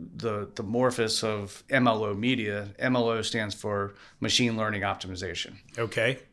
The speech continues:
Speaker 1: And so what we do on a daily basis is we have campaigns running,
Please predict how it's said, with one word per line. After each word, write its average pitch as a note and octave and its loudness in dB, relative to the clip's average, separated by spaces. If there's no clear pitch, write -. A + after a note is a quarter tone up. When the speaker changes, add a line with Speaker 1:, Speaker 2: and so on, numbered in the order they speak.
Speaker 1:
And G2+ 0
so G#2 2
what A2+ 2
we A#2+ 2
do A2 0
on G2+ -2
a G2 -2
daily G2 0
basis G2 -2
is F#2 -6
we A2+ 4
have G#2+ 2
campaigns A2 0
running, G2+ -2